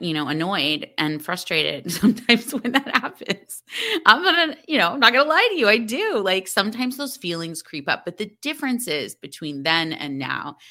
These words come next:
is a recognition that, that, you know,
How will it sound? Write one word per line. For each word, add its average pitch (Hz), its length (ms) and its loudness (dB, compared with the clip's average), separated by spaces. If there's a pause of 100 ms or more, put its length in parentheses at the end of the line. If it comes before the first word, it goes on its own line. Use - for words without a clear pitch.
(280)
is 175 140 -6
a 156 80 -6
recognition 151 720 -2
that, 135 200 -10
that, - 360 -8 (600)
you 156 160 -4
know, 135 440 -4